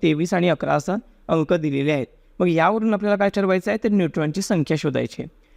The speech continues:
मग न्यूट्रॉनची संख्या शोधण्यासाठी काय करावं लागेल, तर न्यूट्रॉन म्हणजे एन बरोबर ए वजा झेड.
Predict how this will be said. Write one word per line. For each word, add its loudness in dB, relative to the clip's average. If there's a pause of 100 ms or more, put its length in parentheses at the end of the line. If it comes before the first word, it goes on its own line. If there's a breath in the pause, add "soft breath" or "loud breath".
(160)
मग 2
न्यूट्रॉनची 2
संख्या 0
शोधण्यासाठी 0
काय 2
करावं 0
लागेल, -4 (140)
तर 4 (260)
न्यूट्रॉन 0
म्हणजे 0 (100)
एन 4
बरोबर 2 (320)
ए 4 (100)
वजा 0
झेड. 0